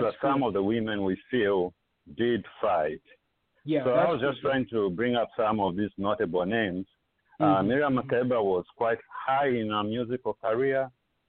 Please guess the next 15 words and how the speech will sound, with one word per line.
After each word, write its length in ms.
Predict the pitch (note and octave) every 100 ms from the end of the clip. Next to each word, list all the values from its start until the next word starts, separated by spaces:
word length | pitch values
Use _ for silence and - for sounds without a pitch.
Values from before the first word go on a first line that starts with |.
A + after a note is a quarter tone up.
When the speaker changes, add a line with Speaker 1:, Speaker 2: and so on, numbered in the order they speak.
| _
Speaker 2:
Um, 320 | C#3 C#3+ C#3+ C#3+
music 360 | E3+ F#3 E3+ -
has 220 | G#2+ F#2
been 260 | G2+ F#2+
very 260 | F2 A2+ G2+
popular, 680 | - F#2+ - F#2+ G2 A2 G#2+ -
and, 360 | G2 F2 F2 F2+
uh, 220 | F2 E2+ E2+ _ _ _ _ -
she's 180 | - C#3 A#2+
Speaker 1:
Yes. 120 | C3+
Speaker 2:
been 140 | B2+
in 160 | G#2 G2+
the 120 | F#2+
U 260 | A2 C3+ C#3
S. 180 | D#3